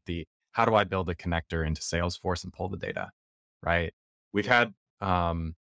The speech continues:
I would say we've had a checkered history with custom grown ingest for commonly solved patterns. Um, I think it was, what, the debacle of Thanksgiving, Addison, uh, most recently, where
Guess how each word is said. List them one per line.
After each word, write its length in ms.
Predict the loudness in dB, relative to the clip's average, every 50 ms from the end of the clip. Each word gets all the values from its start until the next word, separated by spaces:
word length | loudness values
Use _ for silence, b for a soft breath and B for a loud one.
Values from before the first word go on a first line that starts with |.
| _ _ _ _
I 80 | 2 2
would 180 | 2 2 0 0
say 440 | 2 2 4 4 2 0 -2 -4 -10 _ _ _ _ _ _ _ -8
we've 100 | -2 2
had 120 | 2 2
a 40 | 2
checkered 360 | 2 0 0 0 0 -2 -2
history 360 | -2 -4 -4 0 2 2 4
with 220 | 4 2 0 -2 -4
custom 340 | -4 -2 -2 -2 -2 -2 -2
grown 220 | 0 0 0 0
ingest 420 | 0 -2 -2 0 0 0 0 -2
for 80 | -4 -6
commonly 320 | -4 -2 -2 0 -2 -2
solved 260 | -2 -2 -2 -2 -4 -2
patterns. 540 | -2 -2 -2 0 0 -2 -2 -4 -6 -10 -12 _
Um, 460 | -6 -6 -4 -4 -4 -4 -6 -8 -10 -14 _ _ _ _ _ _
I 60 | -4 -2
think 180 | -2 0 2
it 100 | 2 2
was, 440 | 2 2 2 2 0 -2 -6 -12 -14 _ _ b b b b b b b b b _ _
what, 280 | -2 0 0 0 2
the 120 | 0 0 0
debacle 420 | 0 2 4 4 4 4 2 -2
of 100 | -2 -2
Thanksgiving, 600 | -2 -2 -4 -4 -4 -4 -4 -2 -2 -2 -2 -4 -6 _ _ _ _ _ _ _
Addison, 560 | 2 2 2 2 0 -2 0 0 0 -2 -4 _ _ _ _
uh, 200 | -2 -2 0 0
most 300 | 0 0 0 -2 -2 -2
recently, 420 | -6 -6 -6 -6 -6 -4 -4 -2 -2
where 380 | 0 0 0 0 0 -2 -4